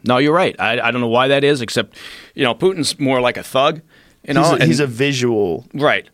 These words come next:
Speaker 1: Right. And also, I mean, look, I, you know, he's, he's been very clear about, you know, wanting to try to rebuild the Soviet Union. So whether it's Crimea and the annexation of that, or whether taking over eastern Ukraine,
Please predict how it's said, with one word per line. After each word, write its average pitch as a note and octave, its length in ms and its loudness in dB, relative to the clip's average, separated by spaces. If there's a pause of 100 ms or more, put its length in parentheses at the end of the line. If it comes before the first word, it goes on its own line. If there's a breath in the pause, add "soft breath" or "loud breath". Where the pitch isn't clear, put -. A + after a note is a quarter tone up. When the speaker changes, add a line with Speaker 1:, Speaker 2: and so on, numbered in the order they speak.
(200)
Speaker 1:
Right. B2 160 0
And E3 120 2
also, F3+ 280 2
I - 20 2
mean, C#3 160 0
look, C#3+ 160 0
I, G#2+ 60 0
you A2 340 -4
know, E2 80 -8
he's, A2 340 -4 (300 loud breath)
he's D3+ 160 -4
been D#3 160 0
very D3 180 0
clear C#3 280 0
about, F#2 400 -2
you C3 100 -2
know, E2 240 -6
wanting G#2+ 240 0
to G2+ 80 -4
try G#2+ 180 0
to G2+ 80 -2
rebuild G#2 340 -2
the F#2+ 40 -4
Soviet A2 300 0
Union. B2 300 -2
So F#2 340 -2
whether G#2+ 320 0
it's - 140 -2
Crimea B2 480 0
and G#2+ 120 -2
the F#2 40 -4
annexation A2 520 0
of G2+ 60 -2
that, C3+ 180 0
or G2+ 80 -2
whether G2+ 200 -2
taking A2 340 -2
over A2 180 -2
eastern A2+ 300 -4
Ukraine, C3+ 440 -2